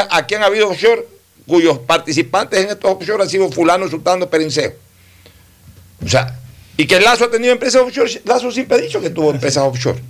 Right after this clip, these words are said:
Y, y, y tener empresas offshore no es prohibido tenerlas. En tanto en cuanto, ya desde el punto de vista moral y también desde el punto de vista legal, a-, eh, eh, los fondos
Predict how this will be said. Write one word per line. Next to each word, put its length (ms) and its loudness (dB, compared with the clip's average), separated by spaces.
Y, 120 4
y, 360 0
y 60 2
tener 260 2
empresas 320 2
offshore 320 2
no 80 -6
es 60 -4
prohibido 400 0
tenerlas. 480 -2
En 140 0
tanto 240 0
en 60 -2
cuanto, 540 0
ya 140 4
desde 140 6
el 80 -2
punto 240 -2
de 40 0
vista 220 -2
moral 480 2
y 80 -2
también 260 2
desde 140 4
el 80 -2
punto 220 -2
de 40 2
vista 220 0
legal, 380 0
a-, 120 -4
eh, 220 2
eh, 180 0
los 240 2
fondos 520 2